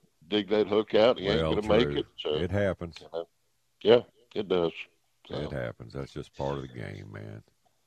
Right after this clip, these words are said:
Speaker 1: We're doing the best we can.
Speaker 2: Yes, we are. I'm proud of everybody. Everybody's going with the flow and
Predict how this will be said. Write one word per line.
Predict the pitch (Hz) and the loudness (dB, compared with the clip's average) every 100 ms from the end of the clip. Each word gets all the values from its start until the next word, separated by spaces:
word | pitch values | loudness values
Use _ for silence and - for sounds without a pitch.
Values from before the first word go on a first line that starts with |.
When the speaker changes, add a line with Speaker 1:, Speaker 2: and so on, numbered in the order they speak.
| _ _ _ _ _ _ _ _ _ _ - - | _ _ _ _ _ _ _ _ _ _ -14 -6
Speaker 1:
We're | 80 | 6
doing | 95 98 | 8 8
the | 101 | 8
best | 82 113 113 | 8 8 8
we | 131 | 0
can. | - 143 131 107 87 - | 4 6 6 2 -4 -14
Speaker 2:
Yes, | - 85 87 - | -6 -2 -2 -4
we | 95 | -2
are. | 90 71 65 - _ | 0 -2 -4 -8 _
I'm | - 78 80 - | -12 -10 -12 -6
proud | 85 78 | -4 -2
of | 73 | -4
everybody. | 71 60 67 65 | -6 -6 -8 -6
Everybody's | 71 71 78 76 | -6 -6 -6 -6
going | - 80 82 | -6 -6 -4
with | 78 | -6
the | 65 | -10
flow | - 78 85 87 80 | -6 -2 -2 -2 -4
and | 62 | -10